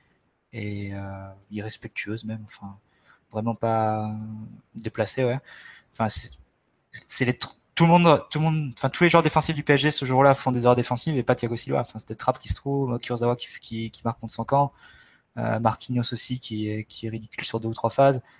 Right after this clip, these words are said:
et Meunier qui concède un penalty en voulant tacler de la tête. Enfin, c'est, si tu veux, ça, c'est des choses que, que tu verras jamais sur, euh, chez Thiago Silva. Effectivement, quand il est dans ses seize mètres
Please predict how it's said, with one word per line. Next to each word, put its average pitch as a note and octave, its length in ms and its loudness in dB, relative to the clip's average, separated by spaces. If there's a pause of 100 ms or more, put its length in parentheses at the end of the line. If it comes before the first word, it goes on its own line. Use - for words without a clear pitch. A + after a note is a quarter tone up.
(140)
et A#2 60 -6
Meunier A#2+ 260 4
qui - 120 -6
concède A#2+ 280 0
un A2 60 2
penalty A#2 380 2
en A#2 40 4
voulant A2+ 180 2
tacler A2+ 280 0
de G#2+ 60 -4
la A#2+ 100 4
tête. C#3 240 2
Enfin, A2 220 -6
c'est, G#2 320 -2 (400)
si - 100 -10
tu - 100 -2
veux, C#3+ 60 4
ça, C3+ 140 4
c'est - 120 0
des A2+ 80 -2
choses B2+ 220 2
que, A2+ 260 0
que - 140 -14
tu - 140 -8
verras A2+ 240 2
jamais A#2 340 4
sur, A2 240 -2
euh, G#2 80 -2 (540)
chez - 180 -6
Thiago A2 240 -2
Silva. A#2+ 460 6
Effectivement, C3 440 0
quand - 280 -2
il A2+ 80 0
est A2+ 40 0
dans G#2+ 100 0
ses A#2+ 120 2
seize A2+ 260 2
mètres - 380 0